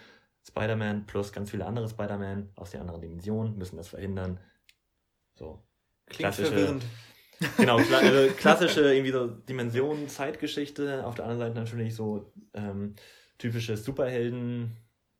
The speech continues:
Speaker 1: oder was heißt typische Superhelden-Thematik, aber passt nun mal zu Superhelden. Ich hatte im Vorfeld auch das Comic gelesen, Spider-Verse, auf der, deren, dessen
Speaker 2: Stimmt.
Speaker 1: Grundlage das Ganze ja be-, ähm, beruht. Und ich war,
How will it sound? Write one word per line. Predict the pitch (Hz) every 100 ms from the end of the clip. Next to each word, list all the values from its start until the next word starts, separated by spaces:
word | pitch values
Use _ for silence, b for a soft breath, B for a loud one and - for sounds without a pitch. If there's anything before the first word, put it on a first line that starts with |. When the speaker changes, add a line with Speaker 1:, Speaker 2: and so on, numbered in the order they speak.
| -
Speaker 1:
oder | - 95
was | 92
heißt | 92
typische | - 117 120 113
Superhelden-Thematik, | 120 117 107 107 107 104 101 101 98
aber | 92 92 92 B B B B B B _ -
passt | 131 -
nun | 123
mal | 117 110
zu | 113
Superhelden. | 120 135 120 117 120 120 113 _ _ _ _ _ _ _ _ -
Ich |
hatte | 117 117
im | 104
Vorfeld | - 120 117 107
auch | 101 104
das | 104 101
Comic | - 123 151 - -
gelesen, | 131 127 135 127
Spider-Verse, | 113 107 127 123 120 123 - -
auf | 107 -
der, | 104 101
deren, | 98 98 98 92
dessen | 95 92 101
Speaker 2:
Stimmt. | 113
Speaker 1:
Grundlage | 143 120 120 113
das | 113
Ganze | 113 113 113
ja |
be-, | 107 107 -
ähm, | 107 107 107 110 B B _
beruht. | 92 110 139 B B B B B B B B _
Und | 117 123 135 135 - _
ich | 123 117
war, | 117 123 127 131